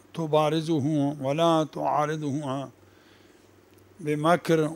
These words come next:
وكيد، بل يكون بضد ذلك. هذا هو من مكارم الأخلاق. وكيف الإمام يطلب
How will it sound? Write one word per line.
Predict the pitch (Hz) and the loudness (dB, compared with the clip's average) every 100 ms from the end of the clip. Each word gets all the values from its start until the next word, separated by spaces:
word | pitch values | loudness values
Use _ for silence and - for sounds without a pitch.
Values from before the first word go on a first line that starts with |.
| 165 | -4
وكيد، | 139 131 170 175 165 147 - - | -4 -2 2 4 2 -2 -14 -12
بل | 131 156 147 | -2 0 0
يكون | 147 143 180 170 139 156 135 131 135 _ _ _ _ _ _ _ _ _ _ - | -6 -2 0 2 2 2 0 -4 -14 _ _ _ _ _ _ _ _ _ _ -12
بضد | 147 165 147 - - 147 180 160 151 | -4 -2 -2 -4 -10 0 0 2 2
ذلك. | 139 139 135 131 - - _ _ _ - | 4 4 2 0 -2 -14 _ _ _ -8
هذا | 156 190 170 | -2 2 4
هو | 170 139 160 | 4 4 0
من | 151 151 | 0 -2
مكارم | 143 143 - 143 143 143 | -6 -8 -6 -4 -4 -4
الأخلاق. | 139 143 135 147 139 123 - - _ _ _ _ _ _ _ _ _ _ _ _ _ _ - | -6 -6 -8 -2 0 0 -4 -20 _ _ _ _ _ _ _ _ _ _ _ _ _ _ -4
وكيف | 143 - 185 202 151 | -4 2 4 4 4
الإمام | - 156 139 151 151 147 160 165 151 147 139 | 0 0 0 0 -2 -2 2 2 2 -2 -2
يطلب | 180 - 175 165 156 | -2 -2 0 0 0